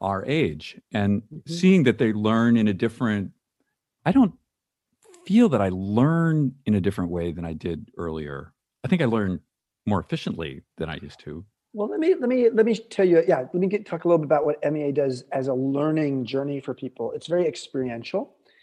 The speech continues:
Speaker 2: um, and it sneaks up on people. So when someone's coming here, they think they're gonna be sitting in a, in a classroom talking about, you know, how to become more, uh, of a, a mentor in the world, or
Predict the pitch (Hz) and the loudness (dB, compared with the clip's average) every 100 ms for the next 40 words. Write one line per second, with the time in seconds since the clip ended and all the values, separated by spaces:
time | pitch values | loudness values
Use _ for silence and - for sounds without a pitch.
0 | _ _ - 165 160 156 - 160 165 - | _ _ 0 4 4 2 0 -2 -2 -4
1 | - 190 190 156 139 127 117 - - _ | 0 0 2 0 -2 -4 -10 -10 -16 _
2 | _ - 185 165 170 - - 160 175 165 | _ 4 6 8 6 -2 -6 0 2 4
3 | 254 269 - 185 190 170 147 143 143 208 | 4 4 0 2 4 4 4 4 2 -2
4 | 202 175 156 143 170 180 170 151 151 147 | 0 2 2 0 0 2 2 0 0 -2
5 | 143 151 147 160 151 143 - 160 - 156 | -2 -4 -2 -2 -2 -4 0 0 0 -2
6 | 143 147 143 - - - - - - - | 2 2 0 -8 -20 -20 -20 -20 -8 4
7 | 160 139 151 160 160 156 156 - - 156 | 4 4 4 4 6 2 -2 -8 2 2
8 | 151 147 147 151 147 147 147 147 151 156 | 4 0 -2 -2 0 4 6 6 4 0
9 | 151 _ - 147 139 139 135 147 143 139 | -4 _ -4 -2 0 0 0 0 0 0
10 | 156 _ _ - 135 143 156 160 - 156 | -4 _ _ -12 -6 -2 -2 -2 0 2
11 | 143 143 143 143 143 139 139 139 135 127 | 2 2 2 4 4 4 2 0 -2 -4